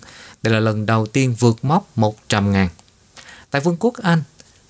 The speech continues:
phân tích của Reuters cho thấy các ca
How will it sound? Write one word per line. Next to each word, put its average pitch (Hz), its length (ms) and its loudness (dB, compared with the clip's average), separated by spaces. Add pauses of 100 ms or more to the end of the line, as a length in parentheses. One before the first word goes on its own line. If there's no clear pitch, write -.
phân 147 320 0
tích 214 300 -4
của 98 180 -4
Reuters 110 460 0
cho 107 120 0
thấy 139 380 0
các 196 220 -2 (180)
ca 131 280 0